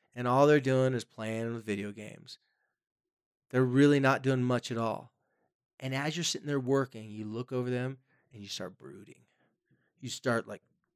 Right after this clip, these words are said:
"Freaking little punk, like, get away with murder. Like, they're so spoiled. They're such brats." And in your mind, you just start seeing how your situation is so challenging. It's such a struggle.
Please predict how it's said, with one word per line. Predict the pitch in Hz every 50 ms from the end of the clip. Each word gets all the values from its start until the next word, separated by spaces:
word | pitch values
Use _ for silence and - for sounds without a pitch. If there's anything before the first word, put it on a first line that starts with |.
| _ _ -
"Freaking | - - - - - - - - _ _ _ _ _ _ _ _
little | _ 143 _ _ -
punk, | - - 104 101 98 - _ _
like, | - _ _ _ - - - - - _ _ _ _ _ _ _ _ _ _ _
get | - 139
away | 120 110 113 107
with | 107 101 101
murder. | 110 110 113 117 117 110 110
Like, | 104 104 _
they're | - 139
so | - - 135 107
spoiled. | - - - - - 131 123 120 120 117 113 113 - _ _ _ _ _ _ _ _ _ _ _ _ _
They're | 151
such | - - 170 139 - -
brats." | _ 127 135 127 123 120 120 120 - - -
And | - 147 139
in | 156 180
your | 202 214 208
mind, | 185 175 180 190 190 190 185 170
you | 160
just | 143 160 151 -
start | - 185 160 139 - -
seeing | - - - - - 208 202 196 185 143 123 117 107 - _ _ _ _ _ _ _
how | - - 156 147 143
your | 135 117 110 117 113 117 127 156 175 208 226 240 247 247 233 220 180
situation | - - - 185 - - 156 143 147 143 135 127 - 131 117
is | 113 107
so | - - 156 139
challenging. | 127 - - - - 127 127 131 135 123 110 101 107 - _ _ _ _ _ _ _ _ _
It's | - 139 135 135 -
such | - 147 - -
a | 127
struggle. | - - - - - 160 156 147 139 120 120 113 101 -